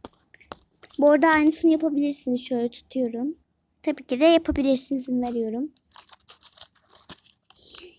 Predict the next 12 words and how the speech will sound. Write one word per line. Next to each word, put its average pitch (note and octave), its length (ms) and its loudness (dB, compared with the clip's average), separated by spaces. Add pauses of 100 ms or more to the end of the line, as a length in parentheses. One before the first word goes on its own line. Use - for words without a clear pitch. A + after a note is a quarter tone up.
(180)
Yırtıldı. F4+ 640 2 (320)
Oh F#4+ 160 -2
my F#4+ 300 -2
god. E4+ 720 -4 (560)
Oh C4+ 80 -2
my B3+ 120 0
god. A#3 460 -4 (680)
Oh B3 40 0
my A#3+ 140 0
god. A3 320 -6 (1400)
Şuradan D#4 520 -8
çıkartalım. D4+ 840 -6